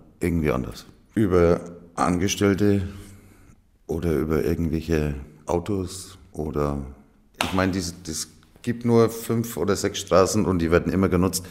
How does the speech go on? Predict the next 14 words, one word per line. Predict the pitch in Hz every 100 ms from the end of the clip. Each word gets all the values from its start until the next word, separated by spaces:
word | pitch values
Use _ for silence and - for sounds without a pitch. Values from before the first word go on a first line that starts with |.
| - - - - - -
Und | - 82 76
man | 78 80
muss | 87 - 82
halt | 80 80 78
die | 80
Zeiten | - 71 76 71
wissen. | 71 - 65 -
Aber | 80
dazu | 82 82 85
kann | 78 76
ich | 76
mehr | 78
nicht | 78 76
sagen. | 60 60